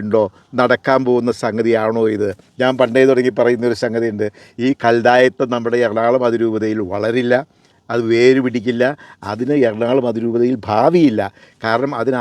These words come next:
ആവശ്യക്കാരില്ല. അറുപത്, അറുപത്തിയഞ്ച് വർഷമായി എറണാകുളത്തുകാർ ശീലിച്ച ഒരു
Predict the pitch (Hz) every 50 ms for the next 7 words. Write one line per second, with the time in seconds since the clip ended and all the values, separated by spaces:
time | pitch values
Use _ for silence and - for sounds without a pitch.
0 | 117 123 127 123 - - 139 - 147 135 123 123 110 104 104 104 - - - -
1 | - - 113 117 123 127 131 139 143 143 160 170 139 127 127 123 127 127 - _
2 | 131 127 127 127 139 127 123 113 107 - 127 123 123 127 139 131 120 110 104 110
3 | 120 120 120 123 120 - 143 127 123 127 117 107 - - _ _ - - - 131
4 | 139 143 139 139 127 - 139 127 127